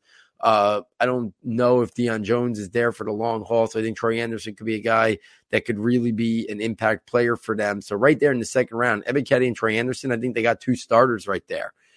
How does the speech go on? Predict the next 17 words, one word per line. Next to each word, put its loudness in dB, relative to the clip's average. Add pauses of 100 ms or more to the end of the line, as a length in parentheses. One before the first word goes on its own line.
(500)
I 4
th-, 0
I 6
think 2
they're 4
my 2
favorite 2
picks 0
continued 0
in -2
the -2
third 6
round. 4
I -2
think 0
D'Angelo 2
Malone, 2